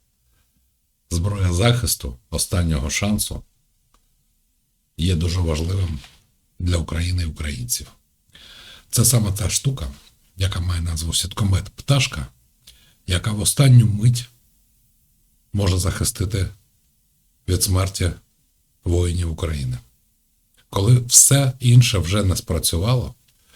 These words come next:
ось за допомогою цього сіткомету воїн може зберегти себе життя. Це приїхав другий. Завтра буде третій.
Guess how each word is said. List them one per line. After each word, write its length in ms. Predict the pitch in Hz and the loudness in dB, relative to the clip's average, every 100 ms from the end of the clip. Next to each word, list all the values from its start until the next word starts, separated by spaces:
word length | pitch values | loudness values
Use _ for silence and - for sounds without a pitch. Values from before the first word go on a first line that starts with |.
| - - | -20 -6
ось 140 | 87 | -4
за 100 | 78 | -2
допомогою 560 | 87 71 90 92 80 82 | -2 -2 0 0 0 -2
цього 280 | - 76 78 | -4 -4 -4
сіткомету 680 | - - 82 104 135 120 - _ _ _ _ _ _ _ _ _ _ _ _ | -6 -6 -4 -2 -2 -4 -14 _ _ _ _ _ _ _ _ _ _ _ _
воїн 320 | 90 104 117 | -2 2 2
може 280 | 90 82 85 | 2 0 -2
зберегти 440 | 78 76 69 - - | -4 -6 -8 -8 -8
себе 260 | - 76 | -6 -8
життя. 400 | 76 - - 62 - _ _ _ _ _ _ _ _ _ _ _ _ _ _ _ _ _ - | -10 -12 -14 -16 -16 _ _ _ _ _ _ _ _ _ _ _ _ _ _ _ _ _ 0
Це 180 | - | 4
приїхав 480 | 135 123 101 101 92 | 4 4 2 2 -2
другий. 360 | 80 65 - - _ _ _ _ - | -2 -6 -8 -16 _ _ _ _ -6
Завтра 520 | 80 107 123 156 156 131 - | -2 0 2 2 2 -2 -4
буде 320 | 73 82 101 98 | -2 -2 -4 -8
третій. 480 | 76 65 - 62 | -4 -4 -4 -10